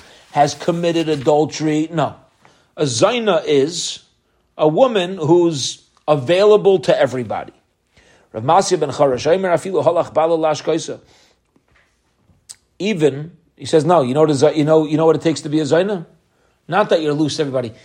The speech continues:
Even if her own husband, on the way to have her drink the sota waters, to see whether she had, she was an adulteress,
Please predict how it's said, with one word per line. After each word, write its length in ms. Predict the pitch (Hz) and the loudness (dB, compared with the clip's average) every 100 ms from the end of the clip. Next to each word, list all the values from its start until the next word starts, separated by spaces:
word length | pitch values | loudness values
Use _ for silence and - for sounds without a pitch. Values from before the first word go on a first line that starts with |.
| _ - | _ -8
Even 220 | 226 285 | -2 2
if 160 | 254 - | 2 4
her 260 | 170 160 - | 2 4 4
own 420 | 170 220 240 - _ _ _ | 4 4 0 -10 _ _ _
husband, 640 | - 208 156 117 101 104 _ _ _ _ _ _ _ _ - | -2 0 0 -6 -8 -10 _ _ _ _ _ _ _ _ 0
on 360 | 180 240 254 | 4 4 2
the 100 | 214 | 2
way 320 | 208 190 165 123 | 4 4 2 0
to 160 | 156 | -4
have 260 | 120 208 190 | 0 0 0
her 100 | 170 | -4
drink 300 | 135 208 175 | 0 -2 -2
the 100 | 151 | -8
sota 360 | - 202 170 | -2 -2 0
waters, 560 | 170 170 156 117 113 - _ _ _ _ _ - | -2 -2 -4 -6 -12 -16 _ _ _ _ _ -4
to 140 | 196 | -2
see 300 | - 294 277 | 0 0 2
whether 300 | 165 175 185 | 4 4 2
she 220 | 151 185 | -2 0
had, 480 | 160 180 180 180 175 | 2 4 6 6 4
she 120 | 160 | 0
was 160 | 196 175 | 0 2
an 100 | 196 | 2
adulteress, 640 | 202 220 190 143 117 - | 2 2 0 -4 -14 -16